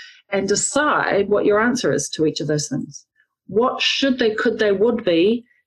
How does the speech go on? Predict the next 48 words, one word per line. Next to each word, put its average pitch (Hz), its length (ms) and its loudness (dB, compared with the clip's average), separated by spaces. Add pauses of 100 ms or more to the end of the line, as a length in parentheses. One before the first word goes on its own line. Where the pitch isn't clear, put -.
doing 220 380 2
in 180 100 2
that 175 140 0
situation? 185 720 -2 (520)
Decide 202 340 -2
what 196 160 0
you 190 100 0
really 190 220 4
want 202 380 2
in 190 80 -4
each - 160 -2
situation 151 520 -2
and 170 120 0
then 208 100 0
write 214 160 2
it 202 100 -2
down. 247 300 0 (1120)
And 214 100 2
then 233 100 4
teach 247 240 0
your 226 100 0
team, 226 380 2
not 262 200 2
once, 233 520 0 (300)
because - 200 -12
that 185 180 0
never 208 340 2
works. 196 680 0 (240)
It's - 120 -10
not 240 80 4
a 277 40 4
once 208 280 0
and 170 100 2
done, 180 320 0
on 214 160 2
the 220 80 2
regular. 247 500 2 (400)
Get 196 140 2
it 214 140 4
into 214 240 2
your 190 160 4
"this 190 200 0
is 175 120 0
how 185 160 0
we 180 100 2
do 214 200 2
it 247 100 0
here" 165 340 0